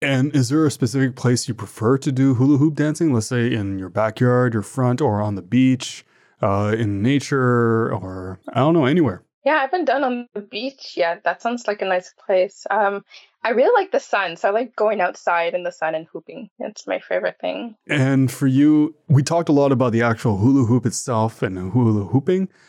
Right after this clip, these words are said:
Speaker 1: but is there a, a type of dance that you would like to try doing while hula hooping?
Speaker 2: I wanna do more,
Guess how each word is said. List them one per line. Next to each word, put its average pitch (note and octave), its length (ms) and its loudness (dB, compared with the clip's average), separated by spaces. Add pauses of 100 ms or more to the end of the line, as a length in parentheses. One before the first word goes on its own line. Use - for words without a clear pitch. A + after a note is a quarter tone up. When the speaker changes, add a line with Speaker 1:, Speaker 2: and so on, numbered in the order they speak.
(180)
Speaker 1:
but A#2+ 200 2
is A2 120 2
there D3+ 260 -2
a, - 120 -4
a B2 60 -2
type D#3 300 -2
of C#3+ 100 -4
dance B2+ 320 0
that A2+ 240 -2
you C3 80 4
would B2+ 160 0
like A#2+ 240 0
to C3+ 100 -6
try B2 240 -2
doing G#2 720 0
while G#2+ 380 0
hula C#3+ 260 2
hooping? G2 320 -4 (180)
Speaker 2:
I A#3+ 120 0
wanna D4+ 300 2
do B3 360 -2
more, G#3 1040 2